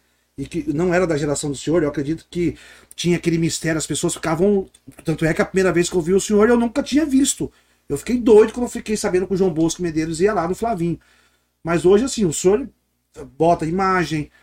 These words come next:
o, o Potência gosta disso também, vai fazer, faz umas lives, alguma coisa assim, né? Então é mais fácil. Isso aí eu acho que perdeu um pouco esse mistério.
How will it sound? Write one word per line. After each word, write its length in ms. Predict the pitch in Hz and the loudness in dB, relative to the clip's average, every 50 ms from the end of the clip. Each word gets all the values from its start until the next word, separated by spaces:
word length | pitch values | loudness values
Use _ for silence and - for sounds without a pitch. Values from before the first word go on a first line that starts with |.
| _ _ - | _ _ -8
o, 240 | 143 151 151 156 147 | -6 -6 -6 -6 -8
o 80 | 143 | -4
Potência 480 | - 180 165 160 - 165 170 165 - 147 | -2 -2 -2 -2 -2 -2 -2 -2 -4 -6
gosta 420 | 139 160 165 165 170 - - 156 | -2 0 2 4 2 2 0 -2
disso 240 | 135 131 143 139 - | -6 -4 -6 -6 -4
também, 340 | - 156 147 156 156 156 143 | -4 -4 -4 -2 -2 -4 -4
vai 140 | 131 147 143 | -4 -4 -4
fazer, 320 | - 165 139 135 160 135 | -4 -4 -4 -4 -4 -4
faz 240 | - 151 147 147 135 | -4 -4 -4 -4 -4
umas 220 | 147 143 135 123 | -4 -6 -6 -6
lives, 300 | 127 139 160 175 165 143 135 | -4 -2 -2 0 0 -2 -2
alguma 220 | 127 131 143 131 | -4 -6 -8 -6
coisa 200 | - 147 147 143 | -2 -2 -2 -2
assim, 240 | 131 - 160 180 185 | -2 -2 -2 -2 -2
né? 140 | 170 185 185 - - - - _ | -2 -2 -4 -6 -12 -20 -16 _
Então 220 | - 151 - 190 185 | -8 -4 -2 0 0
é 40 | |
mais 200 | 180 190 226 214 | 0 -2 -4 -4
fácil. 340 | - - 175 175 175 - - - | -4 -2 -2 0 0 -2 -4 -4
Isso 260 | 175 196 233 - - | -2 -2 0 0 2
aí 60 | 185 | 2
eu 100 | 190 190 | 2 2
acho 120 | 202 196 - | 2 0 -2
que 60 | - | -2
perdeu 280 | - 233 233 196 202 214 | -2 0 2 2 2 2
um 60 | 214 | 2
pouco 280 | - 190 190 175 - | 0 0 0 0 -2
esse 140 | 208 - - 208 | -4 -6 -4 -4
mistério. 540 | 226 226 - - 170 156 147 131 117 107 | -6 -4 -4 -4 -4 -2 -2 -4 -4 -8